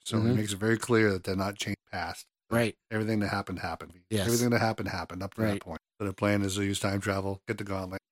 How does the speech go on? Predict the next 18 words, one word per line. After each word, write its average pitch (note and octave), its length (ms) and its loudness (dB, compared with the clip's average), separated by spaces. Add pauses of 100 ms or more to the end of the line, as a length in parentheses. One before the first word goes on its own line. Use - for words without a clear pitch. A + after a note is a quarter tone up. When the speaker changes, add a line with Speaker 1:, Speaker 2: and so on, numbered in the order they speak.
Speaker 1:
bring A#2+ 120 4
everybody G#2+ 260 4
back G2 360 -2 (100)
right A2+ 160 -2
then G#2 120 -2
and F#2 140 -6
there. E2 120 -18 (100)
And G2+ 100 0
that's - 320 -4 (140)
the G2 140 0
other C#3 200 8
point G2+ 420 0 (120)
is G2+ 80 -2
the G2+ 100 0
fact G#2 280 0
that F#2+ 80 -4
going G2+ 260 2
forward, G#2+ 500 6